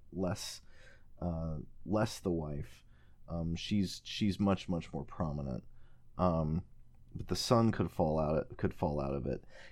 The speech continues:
And something that I didn't notice until I'd listened through it the second time, I, I just hadn't even picked up on it,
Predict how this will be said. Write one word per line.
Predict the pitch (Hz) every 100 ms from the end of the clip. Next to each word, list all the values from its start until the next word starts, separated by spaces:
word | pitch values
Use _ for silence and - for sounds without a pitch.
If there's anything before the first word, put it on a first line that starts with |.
| -
And | 101 95 92 -
something | - 180 185 120
that | 95
I | 95
didn't | 131 110 92
notice | 87 87 85
until | 87 80 92
I'd | 85 80
listened | 95 - 90 85
through | 87 69
it |
the | -
second | - - - 92 -
time, | - 62 52 101 113
I, | 98 98 104
I |
just | 104 107
hadn't | 120 117
even | 110 98
picked | - 98 -
up | 87 82
on | 82
it, | -